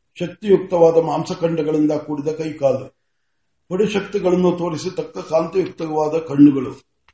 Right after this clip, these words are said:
ಅಗಲವಾದ, ಅಗಲವಾದ ಹಣೆ, ಉರಿ ಮಾಡಿದ ಮೀಸೆ, ಅಲ್ಲಲ್ಲಿ ನೆರೆತ ಕೂದಲು ಕಾಣುತ್ತಿರುವ ಗಡ್ಡ.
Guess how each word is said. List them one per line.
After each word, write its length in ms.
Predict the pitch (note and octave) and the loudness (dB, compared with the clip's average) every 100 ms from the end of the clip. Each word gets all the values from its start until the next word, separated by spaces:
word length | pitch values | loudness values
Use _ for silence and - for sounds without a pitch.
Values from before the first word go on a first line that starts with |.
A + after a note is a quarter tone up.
| _ - | _ -10
ಅಗಲವಾದ, 720 | D#3 F#3 F#3+ E3+ E3 E3 E3 D3 | -2 2 6 6 6 4 4 4
ಅಗಲವಾದ 580 | C#3+ E3 G3+ F3 E3 | 2 2 4 4 4
ಹಣೆ, 520 | D#3 C3+ C#3 B2+ - _ _ _ _ _ _ F#3 | 2 0 -4 -8 -14 _ _ _ _ _ _ 0
ಉರಿ 140 | G#3 | 2
ಮಾಡಿದ 360 | G#3 G3 F#3 E3+ | 2 2 2 2
ಮೀಸೆ, 760 | E3+ D#3+ D3+ C3 G#2+ - _ _ - | 2 2 2 -2 -8 -10 _ _ -8
ಅಲ್ಲಲ್ಲಿ 460 | E3+ G3 G3 G3 F3+ | -4 0 0 0 0
ನೆರೆತ 320 | D#3+ E3+ F#3+ | 0 0 -2
ಕೂದಲು 720 | F3+ F#3 E3+ E3 D#3 D3+ - _ _ _ _ | -4 -4 -2 -2 -4 -8 -14 _ _ _ _
ಕಾಣುತ್ತಿರುವ 500 | E3+ F3 D#3 D3 E3 | -2 0 0 0 0
ಗಡ್ಡ. 300 | D3+ C#3 B2 | -2 -4 -4